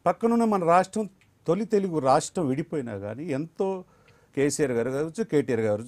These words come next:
గారు కావచ్చు, ఐదు షోలు పర్మిషన్ ఇచ్చి నెక్స్ట్ మంత్ లెవెన్త్ వరకు పర్మిషన్ ఇచ్చేస్తుంటే మీరు షోలు పర్మిషన్ ఇవ్వరు, బెనిఫిట్ షోలు ఇవ్వరు. పవన్ కళ్యాణ్ మీద కక్ష కాదు, మీకు జనసేన అంటే ఇది కాదు, కామన్గా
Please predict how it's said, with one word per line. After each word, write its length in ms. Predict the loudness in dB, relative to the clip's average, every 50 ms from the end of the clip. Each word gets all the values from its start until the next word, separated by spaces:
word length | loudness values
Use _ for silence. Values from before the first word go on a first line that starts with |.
| -14 -6 -2
గారు 160 | -2 -2 0
కావచ్చు, 440 | 0 0 0 0 -2 -6 -10 -10 -10 _ _ _ _ _ _ _ _ 2 4
ఐదు 220 | 4 4 4 2
షోలు 220 | 2 2 0 2
పర్మిషన్ 460 | 2 2 2 2 0 -2 -4 -4 -6 -8
ఇచ్చి 360 | -8 -8 -8 -6 -4 -4 -4
నెక్స్ట్ 400 | -4 -4 -4 -4 -6 -4 -4 -4
మంత్ 220 | -4 -2 -4 -4
లెవెన్త్ 360 | -2 0 0 0 0 -2 0
వరకు 200 | -2 -2 -2 -4
పర్మిషన్ 460 | -2 -4 -2 -2 -2 -6 -6 -8 -10 -10
ఇచ్చేస్తుంటే 500 | -10 -10 -12 -12 -12 -12 -8 -6 -4 -4
మీరు 240 | 0 -2 -2 -2
షోలు 280 | -4 -4 -2 0 0 0
పర్మిషన్ 440 | 0 -2 -2 -2 -2 -6 -8 -8 -8
ఇవ్వరు, 200 | -8 -6 -6 -4
బెనిఫిట్ 360 | -4 -4 -6 -4 -8 -10 -12
షోలు 260 | -10 -10 -8 -6 -6
ఇవ్వరు. 280 | -4 -4 -2 -4 -4 -8 _ -20 -20 -20 _ -20 _ -20 -20 -18 -18 -18 -18 -18 -20 _ _ 0
పవన్ 200 | 2 2 2 2
కళ్యాణ్ 280 | 2 2 2 2 2 2
మీద 120 | 0 0
కక్ష 340 | 0 2 0 0 0 -2 -2
కాదు, 360 | 2 4 4 4 2 0 -8 -10 _ -2
మీకు 220 | -2 -2 -2 0
జనసేన 440 | 0 0 0 0 0 -2 -2 -2 -2
అంటే 440 | -2 -4 -2 0 0 0 0 -4 -8 _ _ _ _ _ _ _ -10 -4
ఇది 140 | -4 -4 -2
కాదు, 300 | -2 -6 -6 -6 -12 _ _ _ _ _ _ _ _ _ _ _ _ _ _ -2
కామన్గా 640 | 0 0 2 2 0 -2 2 4 6 6 6 2 0